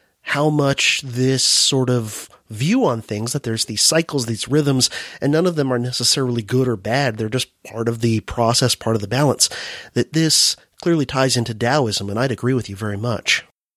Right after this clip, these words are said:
Now, I just want to walk you through kind of the bird's eye overview of the turnings as identified by Strauss and Howe since the American Revolution.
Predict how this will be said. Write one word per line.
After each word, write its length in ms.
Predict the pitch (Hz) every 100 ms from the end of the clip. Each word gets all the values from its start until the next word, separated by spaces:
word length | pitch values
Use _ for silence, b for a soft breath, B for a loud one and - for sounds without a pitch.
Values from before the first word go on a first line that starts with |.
| _ _ _ _ _ _
Now, 100 | 143
I 60 | 160
just 160 | 226 269
want 120 | 180
to 80 | 117
walk 380 | 135 170 185
you 160 | 196 160
through 460 | - - 160 156 127
kind 200 | - 131
of 60 |
the 80 | 117
bird's 480 | 101 139 202 180 -
eye 240 | 139 143 -
overview 760 | 139 151 135 117 - 107 - - B B B
of 260 | 135 170 175
the 80 | 185
turnings 600 | - 185 185 117 113 117
as 120 | 117
identified 600 | 120 120 131 - 135 127
by 100 | 123
Strauss 460 | - - 117 120
and 80 | 131
Howe 340 | 104 113 - - B B
since 380 | - - 180 165
the 140 | 143
American 340 | 131 131 127 123
Revolution. 540 | 120 110 110 - -